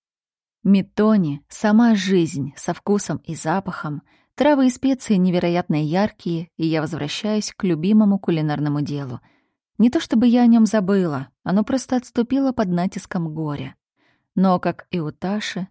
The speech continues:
это моя настоящая любовь и движущая сила. Правда, Таше не до этого. Она, надеюсь, окунётся в страну материнства. А моё детище — работа.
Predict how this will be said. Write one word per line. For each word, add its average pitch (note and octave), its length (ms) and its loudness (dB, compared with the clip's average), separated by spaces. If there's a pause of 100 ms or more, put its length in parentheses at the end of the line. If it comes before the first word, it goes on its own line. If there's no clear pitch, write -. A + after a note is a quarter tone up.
(120)
это F3+ 200 -2
моя E3 240 0
настоящая E3+ 720 -4
любовь D#3+ 500 -4
и F#3 120 0
движущая D#3+ 600 -4
сила. C#3 540 -8 (1160)
Правда, G#3+ 460 2
Таше G#3+ 640 -2 (100)
не G3+ 180 4
до F3+ 100 0
этого. G3 540 -2 (520)
Она, G#3 380 4
надеюсь, B3 560 4
окунётся G3 720 0
в - 40 -6
страну F3+ 380 0
материнства. D3 840 -4 (400)
А F#3 100 0
моё D#3+ 320 0
детище — A#3 580 0 (240)
работа. D#3 680 -8